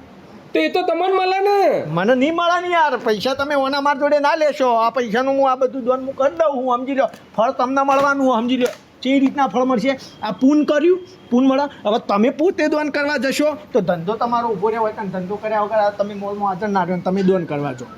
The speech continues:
Speaker 1: હા.
Speaker 2: તો ધંધામાં તમને પડે નુકસાન, બરોબર?
Speaker 1: હા.
Speaker 2: તમારી જગ્યા ખાલી હું નિમિત્ત બન્યો છું, દાન પૂન હું કરી આવું છું.
Speaker 1: હા.
Speaker 2: સમજી લો વાતમાં. એનું ફળ તમને મળશે અને ધંધા ને ધંધો ચાલુ રહેશે તમારો.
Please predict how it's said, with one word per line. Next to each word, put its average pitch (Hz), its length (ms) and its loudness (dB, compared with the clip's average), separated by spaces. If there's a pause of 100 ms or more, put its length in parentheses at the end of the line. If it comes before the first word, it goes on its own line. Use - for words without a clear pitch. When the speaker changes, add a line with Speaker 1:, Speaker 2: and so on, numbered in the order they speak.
Speaker 1:
હા. 117 180 2
Speaker 2:
તો 135 140 0
ધંધામાં 202 340 0
તમને 196 240 -2
પડે 196 240 0
નુકસાન, 185 400 -2
બરોબર? 208 240 0
Speaker 1:
હા. 208 100 0 (160)
Speaker 2:
તમારી 220 440 0
જગ્યા 202 400 0
ખાલી 226 400 0
હું 233 80 4
નિમિત્ત 220 340 2
બન્યો 247 300 2
છું, 196 120 2
દાન 226 140 0
પૂન 220 260 2
હું 226 120 4
કરી 262 260 2
આવું 262 200 2
છું. 320 220 2 (140)
Speaker 1:
હા. 233 180 2 (160)
Speaker 2:
સમજી 233 220 4
લો 233 180 2
વાતમાં. 190 560 -2
એનું 208 200 2
ફળ 220 220 0
તમને 220 460 2
મળશે 285 240 2
અને 269 360 -4
ધંધા 185 300 0
ને 233 80 -4
ધંધો 202 260 -4
ચાલુ 254 320 0
રહેશે 220 300 -2
તમારો. 190 380 -4